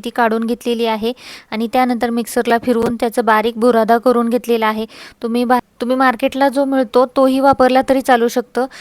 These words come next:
इथं मी खोबरं आहे ते एक वाटी झालेलं आहे, एक बाऊल. आता मी इथं अर्धी वाटी पिठी साखर घेतलेली आहे आणि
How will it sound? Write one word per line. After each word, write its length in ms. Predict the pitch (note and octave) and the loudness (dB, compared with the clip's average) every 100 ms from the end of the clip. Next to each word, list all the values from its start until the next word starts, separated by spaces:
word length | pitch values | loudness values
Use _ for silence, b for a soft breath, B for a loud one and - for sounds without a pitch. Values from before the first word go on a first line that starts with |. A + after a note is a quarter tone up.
| B B B3 | B B -8
इथं 200 | A#3 B3+ | 0 0
मी 140 | C#4 | 0
खोबरं 380 | - C4+ A3 B3 | 2 2 4 4
आहे 260 | C4 C4+ B3 | 4 2 0
ते 140 | B3+ | -2
एक 280 | C4+ B3+ A#3 | -2 -2 0
वाटी 280 | B3+ A#3 B3+ | 0 0 -2
झालेलं 360 | C4 A#3 A#3 | 0 0 0
आहे, 100 | A3+ | -2
एक 240 | G#3+ A3 G3 | -2 -4 0
बाऊल. 220 | A3 A#3 - | 0 -2 -6
आता 200 | G#3+ A#3+ | -4 -2
मी 140 | B3+ | -2
इथं 200 | B3 C4 C4 - | -2 0 0 0
अर्धी 280 | A3+ G#3+ | 0 0
वाटी 280 | B3 A#3+ B3+ | 0 0 0
पिठी 300 | B3 A#3+ A#3+ | -6 -6 -4
साखर 320 | A3 A#3 A#3+ | -4 -2 -2
घेतलेली 440 | A#3 C4 A#3 A#3+ A#3 | -2 -4 -4 -2 0
आहे 260 | A#3 A3+ C4 B B B | 2 0 -2 B B B
आणि 180 | A3 | -6